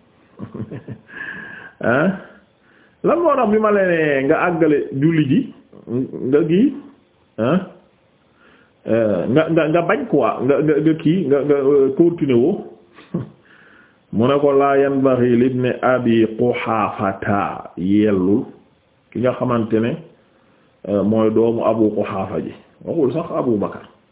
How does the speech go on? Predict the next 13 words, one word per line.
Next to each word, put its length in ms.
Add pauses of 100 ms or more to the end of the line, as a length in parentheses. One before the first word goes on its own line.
(720)
Yellul 1000
ci 100
ki 160
nga 140
xam 180
ne 80
moom 220
lañ 160
naan 200
Abu 240
Bakar 300
an 180
yataqaddama, 640